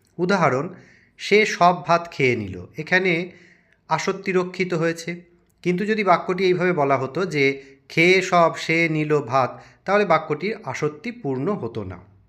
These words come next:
পরের প্রশ্ন, তারা আর স্বপ্ন দেখতে পারল না, ভাববাচ্যে রূপান্তর করো। উত্তর, তাদের আর স্বপ্ন দেখা হলো না।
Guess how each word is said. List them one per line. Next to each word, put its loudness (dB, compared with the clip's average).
পরের 4
প্রশ্ন, -8
তারা 6
আর 2
স্বপ্ন -2
দেখতে -2
পারল 0
না, -2
ভাববাচ্যে -2
রূপান্তর -4
করো। -14
উত্তর, -4
তাদের 2
আর 6
স্বপ্ন -4
দেখা -2
হলো -4
না। -12